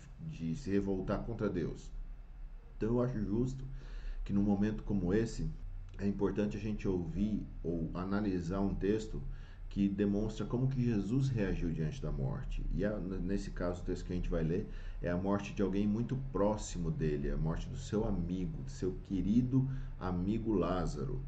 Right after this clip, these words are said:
O texto que eu vou ler tá lá em João, no capítulo onze. Eu vou ler a partir do versículo trinta e dois, mas se você começar a ler o texto antes,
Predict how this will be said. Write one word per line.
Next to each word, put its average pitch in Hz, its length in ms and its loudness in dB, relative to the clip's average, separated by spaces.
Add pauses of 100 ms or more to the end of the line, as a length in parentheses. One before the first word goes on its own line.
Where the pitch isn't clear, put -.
(420)
O - 20 -8
texto 160 240 2
que - 60 -2
eu 127 80 4
vou 90 160 4
ler 98 320 4
tá 90 120 0
lá 98 200 2
em 104 100 0
João, 92 400 2
no 98 80 2
capítulo 107 560 0
onze. 87 400 0
Eu 95 100 2
vou 117 140 2
ler 135 140 8
a - 20 8
partir 117 320 2
do 107 100 -2
versículo 92 460 0
trinta 82 240 -2
e 78 60 0
dois, 98 360 2 (380)
mas 90 120 -2
se - 60 -4
você 104 220 -2
começar 113 460 0
a - 20 2
ler 87 180 4
o 85 60 2
texto 85 460 -2 (120)
antes, 131 540 2